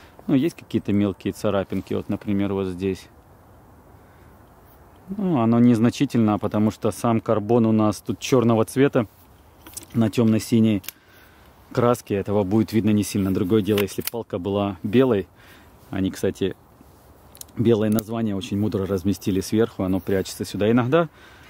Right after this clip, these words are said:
сюда попадает песочек, поэтому перед тем, как закрывать, я рекомендую вот эту вот часть вот так вот рукой вытереть и нажимать на кнопку, и все. И она тогда заходит чистой. Ну, от этого уже никуда не уйдешь.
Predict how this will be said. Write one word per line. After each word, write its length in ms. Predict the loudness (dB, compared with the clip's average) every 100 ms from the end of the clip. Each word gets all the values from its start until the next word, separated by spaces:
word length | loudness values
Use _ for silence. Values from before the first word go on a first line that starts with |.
| -18
сюда 320 | -8 -2 0 0
попадает 560 | -4 -4 0 0 0 -4
песочек, 640 | -8 -4 -4 -4 -8 -18 -6
поэтому 440 | -2 0 0 0 0 2
перед 220 | 2 2
тем, 240 | 0 0
как 340 | 0 -4 -6 -10
закрывать, 600 | -4 -4 0 0 0 0
я 120 | 0
рекомендую 540 | 0 0 0 0 0 0
вот 160 | -2
эту 140 | -2 -4
вот 100 | -2
часть 220 | -4 -4
вот 60 |
так 120 | -6 -6
вот 100 | -6
рукой 280 | -2 0
вытереть 500 | 0 0 0 -4 -6 -14 -20 -20 -20 -20 -16 -16 _
и 80 | 0
нажимать 540 | 0 0 0 0 0 -4
на 80 | 0
кнопку, 480 | 2 0 -2 -4 -6 -8
и 120 | -8
все. 340 | -6 -2 -2 -4 -14 -20 -20 -6
И 60 | -2
она 160 | 0
тогда 280 | 0 -2 -2
заходит 400 | -2 -6 -6 -6
чистой. 420 | -8 -10 -8 -6
Ну, 160 | -2 -2
от 100 | -2
этого 260 | -4 -6 -6
уже 160 | -4
никуда 360 | -4 -2 -2 0
не 140 | 0
уйдешь. 420 | 0 -2 -4 -8